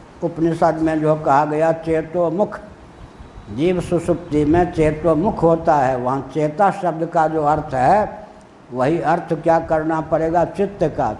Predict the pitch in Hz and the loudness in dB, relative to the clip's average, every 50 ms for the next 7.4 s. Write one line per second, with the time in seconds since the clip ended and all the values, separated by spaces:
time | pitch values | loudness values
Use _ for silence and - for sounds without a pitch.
0 | - - 175 160 - - 170 - - 170 160 156 151 170 185 180 170 170 170 - | -6 -6 -6 -4 -2 -4 -4 0 0 0 0 2 4 4 6 6 4 4 2 0
1 | - 165 160 156 156 170 160 156 139 131 127 - - - - - - - - - | -2 0 0 0 0 2 2 2 2 2 0 -4 -8 -12 -16 -16 -18 -20 -20 -20
2 | - - - - - - - 127 120 135 143 147 139 139 156 175 175 170 - - | -20 -20 -20 -20 -20 -14 -10 -4 0 2 2 2 0 0 0 0 0 0 0 0
3 | 175 165 160 - 165 156 160 165 165 156 - - 180 170 - - 160 - - 151 | 0 0 0 -2 -2 -2 0 -2 -2 -4 -4 -4 -6 -4 -4 -6 -8 -8 -4 -2
4 | 151 147 147 151 151 156 151 151 156 - 170 180 185 180 - - 170 165 147 - | 0 0 2 2 2 2 2 2 -2 -4 -4 -2 -2 -2 0 0 0 0 0 2
5 | 175 156 143 143 139 135 - - 147 135 - 165 143 - - 175 175 175 170 170 | 2 4 4 4 2 0 -2 -4 -6 -4 -4 -6 -8 -4 -2 0 0 2 2 2
6 | 165 165 160 165 156 156 - 170 160 165 - 156 139 147 147 147 - 151 143 143 | 2 2 0 0 -2 -2 -2 -2 -2 -2 0 2 2 2 2 2 2 4 4 6
7 | 139 156 190 208 202 - - | 6 6 4 4 0 -2 -8